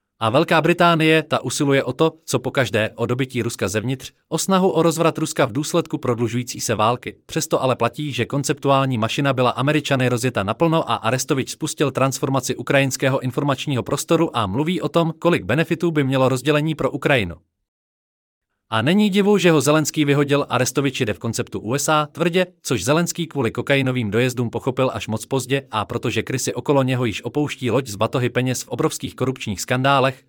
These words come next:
Zelenský začal mít strach, že je v tom sám, a narychlo odcestoval za Sunarem do Londýna.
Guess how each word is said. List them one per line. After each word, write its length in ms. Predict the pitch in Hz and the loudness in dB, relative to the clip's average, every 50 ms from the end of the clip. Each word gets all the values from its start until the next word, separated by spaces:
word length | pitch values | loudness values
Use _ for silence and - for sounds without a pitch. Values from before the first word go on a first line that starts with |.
| _ | _
Zelenský 440 | 104 95 127 139 139 131 - - 127 | -2 0 2 2 2 0 -4 -6 -4
začal 280 | 113 131 131 - 131 123 | -4 -4 0 0 0 0
mít 180 | 110 95 85 | 0 -2 -6
strach, 300 | - - - 151 175 170 - - | -6 -2 0 0 0 0 -4 -10
že 160 | 117 107 131 | -4 0 0
je 60 | 131 123 | 0 0
v 40 | |
tom 140 | - 127 107 | -2 -6 -6
sám, 300 | - - 131 139 143 143 - | -2 0 0 0 0 0 -2
a 100 | 113 104 | -4 -2
narychlo 380 | 98 117 170 170 - - - | 0 0 0 0 0 -2 -2
odcestoval 520 | - - - 151 - - 156 139 135 123 107 | -2 -4 -4 -4 -2 -2 0 2 2 2 2
za 180 | 117 127 131 | 2 0 0
Sunarem 540 | - - - 156 165 165 160 165 165 160 143 | 0 -2 -2 0 2 2 4 2 2 0 -2
do 120 | - 117 131 | -2 0 2
Londýna. 420 | 151 160 147 135 131 95 82 - | 2 2 2 0 -2 -4 -6 -10